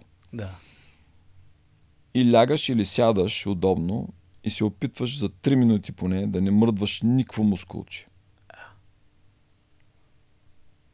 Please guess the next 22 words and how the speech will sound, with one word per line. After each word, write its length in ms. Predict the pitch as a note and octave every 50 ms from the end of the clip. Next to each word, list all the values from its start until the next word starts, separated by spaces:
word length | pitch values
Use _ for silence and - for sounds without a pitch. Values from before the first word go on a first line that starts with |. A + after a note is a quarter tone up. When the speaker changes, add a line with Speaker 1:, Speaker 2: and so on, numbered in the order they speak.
| _ _ _ _ _ _ _ _ _ _ _ _ _ -
Speaker 2:
Нищичко 640 | C3+ C3+ C#3 C#3+ C3 - - - - - - - - G#2
да 100 | G2+ G#2
не 80 | G#2
помръдваш. 640 | F2+ - F#2 F2+ F#2 F2 E2+ - - - - - -
Три 160 | - - B2
Speaker 1:
Да. 60 | A#2+
Speaker 2:
минути. 420 | A2+ G#2+ F#2+ E2 D2+ - - - - - _ - - - - _ -
През 140 | - G#2 -
това 260 | - - C#3 C#3 C3
време 220 | B2+ C3 B2+ B2
мозъкът 400 | B2+ C3 B2+ A#2+ G#2+ G#2 - G#2
ти 100 | - A2+
просто 460 | G#2 - - B2 A#2+ - - - -
изпада 480 | A2+ G#2+ - - _ - A2+ G#2+ A2 A2
в 200 | G#2 G2+ G#2 F#2 - -
истерия. 440 | G2 F#2 - - - A2 G2 F2+ F2
Какво 200 | F2+ - G#2+ G2+
става 280 | - - - G#2+ F#2+
с 60 | - -
този 220 | - G#2+ G2+ F#2+
човек, 360 | - - - G#2 G2+ - -
нали? 360 | G2 G2 G2+ G2+ G2+ G2+ G#2